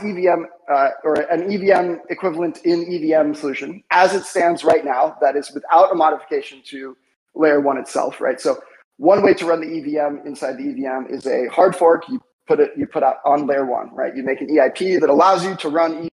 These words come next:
V M, and you implement some custom Geth code, and you go and implement it. Um, and you get it forked, and, uh, you know, the, the hard fork happens on L one, and now you can run your L two system.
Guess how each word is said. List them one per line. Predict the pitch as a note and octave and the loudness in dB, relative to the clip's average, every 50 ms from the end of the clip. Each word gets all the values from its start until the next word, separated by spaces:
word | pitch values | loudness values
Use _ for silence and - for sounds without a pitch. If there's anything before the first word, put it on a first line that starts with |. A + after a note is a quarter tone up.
| _ _ _ _ _ _ _ _ _ _ | _ _ _ _ _ _ _ _ _ _
V | F3 G3+ | -4 -4
M, | B3 B3+ B3 B3 B3 A#3 - _ _ _ _ _ _ _ _ | -2 -2 -4 -6 -8 -16 -20 _ _ _ _ _ _ _ _
and | - C#3 C#3+ C#3+ | -8 -6 -4 -2
you | C#3 D#3+ | 0 0
implement | F3+ F3 F3 F3 E3+ D#3+ D3 | -2 -2 -2 -2 -2 -2 -2
some | - D3 | -2 -8
custom | B2 - D3+ - - D3+ C#3 B2+ A2 - _ _ _ - | -6 -6 -6 -6 -4 -8 -8 -8 -8 -14 _ _ _ -4
Geth | - F3+ E3+ E3+ - | 2 2 2 2 2
code, | - F#3 D#3+ D#3+ D#3+ D#3+ D#3 - - - _ - | 0 0 2 4 2 2 0 -6 -14 -20 _ -8
and | C#3 C#3 C#3 | -6 -4 -2
you | C#3+ C3+ | -2 0
go | A#2+ C#3+ C3+ A#2+ | 2 2 2 2
and | A#2+ B2 | -2 -6
implement | A#2 A2+ - B2 - - - - | -10 -12 -14 -14 -14 -14 -14 -14
it. | - - - _ _ _ _ _ _ _ _ _ | -16 -16 -16 _ _ _ _ _ _ _ _ _
Um, | - C3 A#2+ A#2+ A#2 A#2 | -4 -2 -2 -2 -2 -2
and | A#2+ C3 | -4 -4
you | B2+ B2+ | -4 0
get | A#2+ C#3 C3+ | 2 2 2
it | B2+ - - | 2 0 -2
forked, | - - C3+ C3 B2+ - - - - _ _ - - - _ _ _ | 2 4 4 4 4 2 -4 -14 -20 _ _ -20 -20 -20 _ _ _
and, | - C3+ B2+ A#2 A#2+ A#2 - | -6 -6 -4 -2 -4 -4 -2
uh, | - A#2+ A#2 | 0 0 0
you | A#2 B2 | 2 0
know, | A#2+ A#2 A2 A2+ G#2+ G#2+ | 0 2 0 0 0 0
the, | A2+ A#2+ A#2 A2+ A2+ A2+ A2+ - - B2 | 0 2 2 2 2 0 -2 -6 -2 0
the | B2 A#2 | 0 2
hard | B2+ C3 B2 A#2+ | 4 2 0 2
fork | - B2+ B2+ B2 | 2 0 0 2
happens | - B2+ B2 - C3 B2+ A#2+ | 2 0 0 0 -2 -4 -2
on | B2+ A#2+ A#2+ | -2 0 2
L | A#2 A#2+ | 2 4
one, | C#3 E3+ G#3+ G#3 G#3 A3 F3 | 6 6 6 6 4 2 0
and | E3+ B2 | 0 2
now | B2 A#2+ | 2 2
you | B2+ - | 2 0
can | - - A#2+ | -4 -8 -10
run | A#2+ A#2+ | -10 -10
your | A#2 - - | -10 -12 -16
L | - | -18
two | - A#2+ | -18 -18
system. | G#2+ - A2 - - - - - | -18 -18 -20 -20 -20 -20 -20 -20